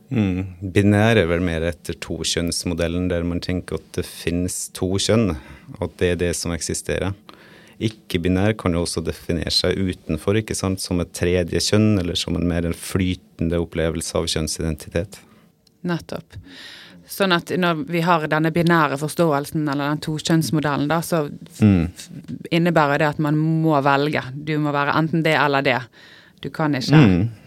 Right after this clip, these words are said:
Speaker 2: være litt av begge deler, eller, eller flyte mellom, eller
Speaker 1: Binær betyr jo todelt,
Speaker 2: Mm.
Speaker 1: så det ligger jo i den todelte opplevelsen av kjønn
Speaker 2: Mm.
Speaker 1: og kjønnsidentitet.
Speaker 2: Veldig bra.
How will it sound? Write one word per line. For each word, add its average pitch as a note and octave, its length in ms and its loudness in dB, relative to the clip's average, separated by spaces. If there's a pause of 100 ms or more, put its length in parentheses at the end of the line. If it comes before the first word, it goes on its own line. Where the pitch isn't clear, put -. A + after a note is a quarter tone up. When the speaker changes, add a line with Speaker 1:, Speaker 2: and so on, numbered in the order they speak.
(220)
Speaker 2:
være D3 720 -6
litt D#3+ 220 -8
av D3+ 80 -6
begge D3 220 -6
deler, C#3+ 420 -6
eller, C#3+ 420 -10 (120)
eller D3 160 -6
flyte D#3 300 -8
mellom, D3 320 -4
eller C#3+ 240 -8 (420)
Speaker 1:
Binær G2 400 4
betyr G2+ 340 0
jo F#2 100 2
todelt, A2 880 2 (100)
Speaker 2:
Mm. D3+ 440 -6
Speaker 1:
så - 220 -6
det F#2 120 -2
ligger F2 180 -2
jo G2 140 4
i G2+ 40 2
den F2+ 220 0
todelte E2+ 720 0
opplevelsen E2 680 -4
av E2+ 160 -2
kjønn F#2+ 460 2 (500)
Speaker 2:
Mm. D#3 280 -4 (360)
Speaker 1:
og G2 80 0
kjønnsidentitet. - 840 -8 (1080)
Speaker 2:
Veldig D#3+ 320 2
bra. C3+ 200 2